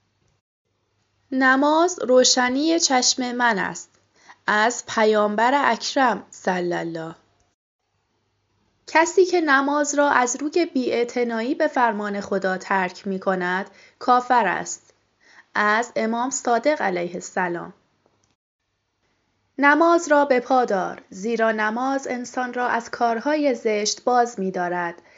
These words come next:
و یاد خدا بسیار بزرگتر است. سورهٔ عنکبوت آیهٔ چهل و پنج. نماز جمعه مظهر وحدت مسلمین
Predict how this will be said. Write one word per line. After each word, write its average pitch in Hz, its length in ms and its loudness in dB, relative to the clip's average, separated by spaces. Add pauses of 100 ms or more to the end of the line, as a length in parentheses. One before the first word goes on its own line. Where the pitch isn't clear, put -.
(220)
و 208 140 2
یاد 285 380 4
خدا 233 400 2
بسیار 277 600 0
بزرگتر 190 720 -4
است. 160 340 -10 (540)
سورهٔ 233 540 0
عنکبوت 220 680 -4
آیهٔ 196 500 -4
چهل 190 380 -4
و 190 80 -4
پنج. 180 600 -8 (1400)
نماز 285 480 4
جمعه 277 760 0
مظهر 220 760 -2
وحدت 226 480 0
مسلمین 240 840 -2